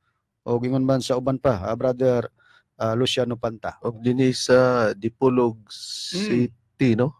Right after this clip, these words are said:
Speaker 1: O, matag alas dose nga to sila. Una, ang takna sa kauton, matag adlawng Domingo.
Speaker 2: Adlawng Domingo lang,
Speaker 1: Mm.
Speaker 2: no?
Speaker 1: O, karon
Speaker 2: O,
Speaker 1: sa pag-, o,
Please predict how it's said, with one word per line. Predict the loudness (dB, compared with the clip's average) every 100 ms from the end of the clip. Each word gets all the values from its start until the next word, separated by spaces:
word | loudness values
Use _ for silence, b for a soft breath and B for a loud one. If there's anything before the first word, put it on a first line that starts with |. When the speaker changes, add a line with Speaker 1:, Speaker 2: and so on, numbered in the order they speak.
| -8
Speaker 1:
O, | -6 -6
matag | -6 -2 -2
alas | 0 0 0 -2 -4 -2
dose | 4 4 4 4 4
nga | 2
to | 0
sila. | 0 2
Una, | 4 2
ang | 2
takna | 0 0 -2
sa | 2 2 2
kauton, | 0 -2 -2 -2
matag | -2 -4
adlawng | -2 -2
Domingo. | 0 -2
Speaker 2:
Adlawng | 2 0 2
Domingo | 2 0 2 4
lang, | 4 2
Speaker 1:
Mm. | -2
Speaker 2:
no? | 0 0 -2 B B B
Speaker 1:
O, | 2 4 6
karon | 6 8
Speaker 2:
O, | 10
Speaker 1:
sa | 8
pag-, | 6 0 -6
o, | -8